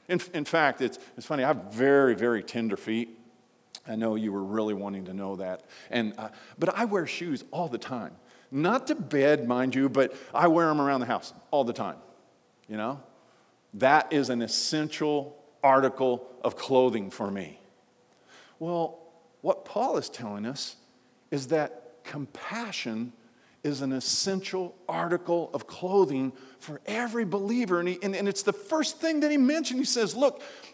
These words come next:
take off all of these old clothes over here, anger, rage, sexual immorality, greed,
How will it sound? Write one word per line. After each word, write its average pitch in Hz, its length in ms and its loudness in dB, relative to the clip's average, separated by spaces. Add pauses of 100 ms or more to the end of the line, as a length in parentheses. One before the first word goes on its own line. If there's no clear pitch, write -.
(160)
take 262 340 4
off 262 260 6
all 240 220 12
of 214 80 6
these 220 180 6
old 220 300 10
clothes 165 420 4
over 151 220 6
here, 160 400 0
anger, 202 580 0
rage, 196 720 -4 (380)
sexual 220 640 -2
immorality, 202 800 0
greed, 185 580 2